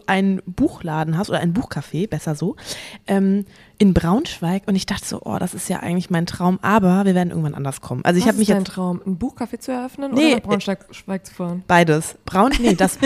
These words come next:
Speaker 2: <laughs>
Speaker 1: nach Braunschweig ins Buchcafé von Lou zu fahren. So, klassenfahrtmäßig.
Speaker 2: Ja.
Speaker 1: Aber ich muss schon sagen, das hat auch schon ein bisschen an meinen Träumen geruckelt, dass ich dachte, oh, das könnte ich mir auch gut vorstellen. Aber weil das auch so cool aussieht,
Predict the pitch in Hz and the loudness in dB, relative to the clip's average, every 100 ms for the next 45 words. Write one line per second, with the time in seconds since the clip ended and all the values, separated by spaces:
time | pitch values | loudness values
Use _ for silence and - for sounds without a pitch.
0 | 262 - - 214 202 339 190 294 294 285 | 0 -2 4 4 4 2 2 2 2 2
1 | 370 - 226 - 262 269 269 247 240 - | 0 -2 -2 0 0 2 0 0 -2 0
2 | 190 202 320 - 349 359 349 440 - _ | 0 2 0 -4 -6 -4 -2 -4 -8 _
3 | _ _ - 262 440 - - 247 180 - | _ _ -2 0 0 -4 -2 -2 -2 -4
4 | 330 330 330 359 - - - - - 226 | -6 -6 -8 -10 -12 -20 -18 -8 0 0
5 | 233 269 285 277 240 254 269 262 262 - | 0 -4 -2 -2 -2 -2 -2 -6 -6 -6
6 | 247 269 269 269 277 233 226 226 269 - | -6 -6 -6 -6 -6 -4 -4 -2 -4 -6
7 | 254 262 247 240 269 254 233 226 233 - | -4 -4 -4 -4 -4 -4 -4 -6 -8 -6
8 | 226 220 190 175 147 147 - 311 - 277 | -8 -8 -10 -6 -6 -6 -8 -8 -8 -6
9 | 254 - 180 - 175 - 170 185 185 226 | -4 -4 -6 -4 -4 -2 -2 2 4 4
10 | 240 - 202 - 214 - - 196 240 - | 2 -2 -4 -4 -6 -6 0 2 2 0
11 | 165 - 196 | -2 -2 -6